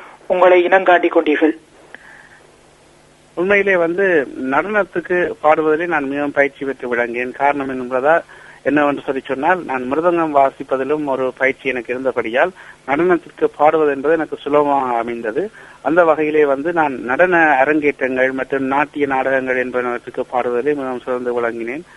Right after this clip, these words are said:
Speaker 2: அத்தோடு வந்து, ம், மெல்லிசை பாடல்கள் பாடுவது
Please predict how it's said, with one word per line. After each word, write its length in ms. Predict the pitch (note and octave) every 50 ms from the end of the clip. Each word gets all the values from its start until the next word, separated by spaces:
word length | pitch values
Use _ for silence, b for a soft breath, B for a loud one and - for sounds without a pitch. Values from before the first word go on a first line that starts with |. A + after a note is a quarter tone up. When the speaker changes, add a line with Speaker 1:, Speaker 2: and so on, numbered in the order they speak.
| b b b b b b b
Speaker 2:
அத்தோடு 500 | - D3 - - F#3+ F3+ F3+ G3 G3 F#3+
வந்து, 580 | F3+ E3+ D#3+ E3 E3+ F#3+ F#3+ F3+ F3 E3 D#3 D3
ம், 480 | C#3+ C#3 C3 C3 B2+ B2+ B2 B2 B2+
மெல்லிசை 400 | C#3 D3 D#3+ D#3+ D3+ - D#3+ C#3+ C3+ -
பாடல்கள் 380 | C#3 C3+ C3 B2+ A#2+ C3+ B2+ -
பாடுவது 600 | - B2+ B2 B2+ B2 A#2+ A#2 B2 B2 B2+ B2 -